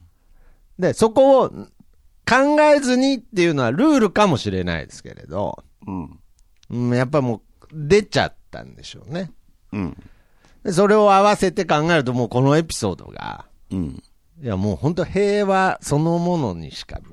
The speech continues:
Speaker 1: もう見えないというか、
Speaker 2: うん。
Speaker 1: うん。なんか、なんかもう突っ込むとこないなっていう。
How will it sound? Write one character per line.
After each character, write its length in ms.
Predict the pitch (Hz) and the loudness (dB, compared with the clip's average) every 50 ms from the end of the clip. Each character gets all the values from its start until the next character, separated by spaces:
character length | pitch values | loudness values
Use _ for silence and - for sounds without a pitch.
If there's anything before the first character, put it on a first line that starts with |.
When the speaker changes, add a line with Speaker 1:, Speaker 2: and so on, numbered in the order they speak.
| 65 - | -20 -16
Speaker 1:
も 280 | - 101 90 82 76 - | -12 -10 -10 -10 -12 -16
う 40 | _ - _ - | _ -20 _ -14
見 220 | 117 107 104 117 | -8 -6 -4 -2
え 120 | 143 185 208 | -2 -2 -2
な 160 | 202 127 82 | -2 -2 -4
い 80 | 65 62 | -6 -8
と 140 | - - | -16 -20
い 60 | - - | -20 -20
う 80 | - - - | -20 -20 -20
か、 200 | - - - - _ _ _ _ _ - | -20 -20 -20 -20 _ _ _ _ _ -8
Speaker 2:
う 60 | 95 | -6
ん。 260 | 90 73 - - - _ _ _ _ _ _ _ _ _ _ _ | -6 -6 -8 -12 -18 _ _ _ _ _ _ _ _ _ _ _
Speaker 1:
う 140 | - 95 92 | -8 -6 -4
ん。 420 | 90 90 90 85 78 71 69 58 - - - - _ _ _ - | -4 -4 -4 -4 -4 -6 -8 -10 -14 -18 -20 -20 _ _ _ -12
な 160 | - 117 135 | -8 -6 -6
ん 80 | 139 104 | -6 -6
か、 320 | - 78 73 67 50 - _ _ _ - _ _ _ _ _ _ _ _ _ _ - | -4 -4 -4 -4 -6 -10 _ _ _ -20 _ _ _ _ _ _ _ _ _ _ -10
な 80 | 123 117 | -8 -6
ん 20 | |
か 80 | 95 85 | -4 -4
も 120 | 82 85 | -6 -8
う 40 | - - | -10 -14
突 100 | - - | -16 -18
っ 40 | - - | -10 -4
込 100 | - 147 | -2 -2
む 100 | 120 98 | -2 -2
と 100 | 85 80 | -4 -4
こ 80 | 73 76 | -6 -4
な 280 | 76 87 101 117 123 | -2 0 0 0 0
い 160 | 110 76 58 60 | 0 -2 -6 -10
な 200 | 50 50 - - | -14 -14 -16 -16
っ 40 | _ _ _ _ _ _ _ | _ _ _ _ _ _ _
て 80 | - | -20
い 120 | - - | -20 -20
う。 40 | - | -20